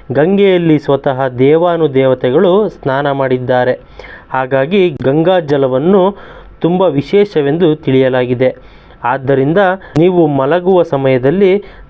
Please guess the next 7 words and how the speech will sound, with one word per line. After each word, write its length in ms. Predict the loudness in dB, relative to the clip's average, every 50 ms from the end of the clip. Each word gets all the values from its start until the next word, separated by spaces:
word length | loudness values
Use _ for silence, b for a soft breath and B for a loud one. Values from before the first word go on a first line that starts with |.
| -10 -6
ತಾಮ್ರದ 420 | -4 -2 -2 -2 -2 -2 0 0 0
ಲೋಟದಲ್ಲಿ 760 | 0 2 0 0 0 0 0 0 0 0 2 2 2 2 0
ಗಂಗಾಜಲದ 840 | -2 -2 -2 0 0 0 2 2 0 0 0 0 0 0 0 0 -2
ಹನಿಗಳನ್ನು 880 | -2 0 -2 0 0 2 2 2 2 2 0 2 2 2 0 0 -4 B B B B B B 0
ಮಿಶ್ರಣ 480 | 0 0 0 -2 -2 0 0 0 0
ಮಾಡಿ 420 | -2 -2 -2 -2 0 2 2 0 2
ಇಟ್ಟುಕೊಳ್ಳಬೇಕು. 1000 | 0 -2 -2 -2 -4 -4 -2 -2 0 0 0 0 0 0 0 -2 -2 -4 -4